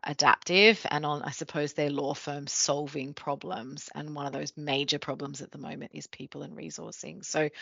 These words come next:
a lot of redundancies, it's simply, especially in our larger clients, it's simply a numbers game. And if we look at the tech sector, we've seen it, uh, happen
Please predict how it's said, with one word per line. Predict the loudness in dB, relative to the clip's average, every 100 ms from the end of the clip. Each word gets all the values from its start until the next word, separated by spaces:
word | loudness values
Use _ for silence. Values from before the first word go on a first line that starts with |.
| -12 -12 -14 -16 4
a | 10
lot | 12 12
of | 12
redundancies, | 10 8 8 8 4 4 4 4 2 0 -6
it's | -4 -4 -6
simply, | -2 0 -2 -2 2
especially | 2 4 4 4
in |
our | 2 6
larger | 6 6
clients, | 2 4 4 4 -4
it's | -8
simply | -10 -6 -6
a | -4
numbers | -4 -2 0 0
game. | 4 4 4 2
And | -2 -10 -14 -12 -8
if | -2
we | 0
look | 0 -2
at | -4
the |
tech | -2 6 6 6
sector, | 6 6 6 8 10 10
we've | 4 -2
seen | 0 0 0
it, | -2 -4 -20 -20 -20 _
uh, | -2 -2
happen | 0 2 2 0 -2 -6